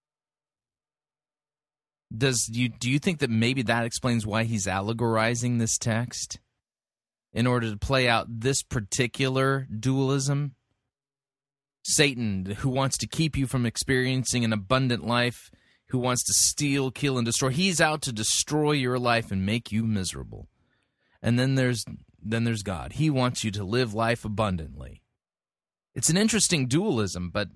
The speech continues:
I don't think this is the dualism really laid down in Scripture. This is the dualism that, uh, that fits more along the lines of the prosperity gospel.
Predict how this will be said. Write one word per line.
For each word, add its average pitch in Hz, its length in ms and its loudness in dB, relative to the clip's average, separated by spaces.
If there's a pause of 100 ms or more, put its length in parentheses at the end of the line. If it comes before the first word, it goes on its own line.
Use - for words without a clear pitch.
I 113 120 0
don't 160 220 0
think 160 160 -2
this 139 220 0
is 127 100 -2
the 117 100 -2
dualism 110 600 0
really 131 220 0
laid 113 220 0
down 107 200 2
in 95 80 0
Scripture. - 560 -4 (560)
This 139 160 4
is 165 140 0
the 147 100 4
dualism 139 720 4
that, 117 340 0
uh, 98 360 2
that 117 200 -2
fits - 260 0
more 143 200 2
along 123 260 2
the 117 80 0
lines 113 380 2
of 101 40 -6
the 98 60 -6
prosperity 120 800 2
gospel. 78 540 -10